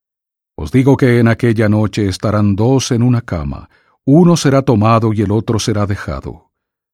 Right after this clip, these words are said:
Dos mujeres estarán moliendo juntas,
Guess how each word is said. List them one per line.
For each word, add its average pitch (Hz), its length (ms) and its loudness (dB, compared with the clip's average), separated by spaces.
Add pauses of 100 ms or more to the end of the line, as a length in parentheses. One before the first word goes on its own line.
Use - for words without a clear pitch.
(480)
Dos 101 240 -4
mujeres 120 400 0
estarán 113 440 0
moliendo 110 540 2
juntas, 90 680 -4